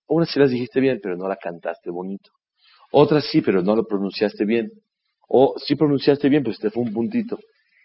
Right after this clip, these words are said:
La, el ser tan exacto de hacer las cosas como Hashem quiere, eso es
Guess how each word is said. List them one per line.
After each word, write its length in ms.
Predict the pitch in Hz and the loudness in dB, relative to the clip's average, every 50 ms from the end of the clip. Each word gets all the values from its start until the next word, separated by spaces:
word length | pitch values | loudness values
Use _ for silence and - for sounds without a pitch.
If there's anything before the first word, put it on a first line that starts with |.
| _ _ _ - | _ _ _ -10
La, 380 | 98 98 101 98 101 - - _ _ _ _ _ _ _ _ _ _ _ | -4 -2 -2 -2 -2 -4 -8 _ _ _ _ _ _ _ _ _ _ _
el 140 | - 104 - | -16 -16 -14
ser 280 | - - 156 175 175 175 | -4 2 2 2 4 4
tan 160 | - 147 127 | 2 0 0
exacto 560 | 113 - - - - 120 110 - - - - - - _ _ _ _ _ _ _ _ _ _ _ _ _ _ _ | 0 -4 -4 0 0 0 0 0 -6 -16 -20 -20 -20 _ _ _ _ _ _ _ _ _ _ _ _ _ _ _
de 80 | 101 | -6
hacer 240 | 90 - - 123 123 | -6 -4 -4 -2 -2
las 180 | 120 110 - - | -2 -2 -4 -4
cosas 320 | - 113 110 98 98 - | -4 -4 -4 -2 -6 -10
como 220 | - - 92 90 90 | -12 -12 -12 -12 -8
Hashem 240 | - 107 101 95 | -6 -6 -8 -8
quiere, 380 | 104 - 98 95 87 85 87 - - _ _ _ _ _ _ _ _ _ _ _ _ _ _ _ _ _ _ _ _ _ - - _ _ _ - | -8 -6 -4 -4 -2 -2 -4 -6 -12 _ _ _ _ _ _ _ _ _ _ _ _ _ _ _ _ _ _ _ _ _ -20 -20 _ _ _ 2
eso 400 | 143 143 131 - - 113 107 107 | 2 2 2 2 0 2 4 4
es 440 | 104 90 - - - - - - | 2 2 -2 -6 -16 -18 -20 -20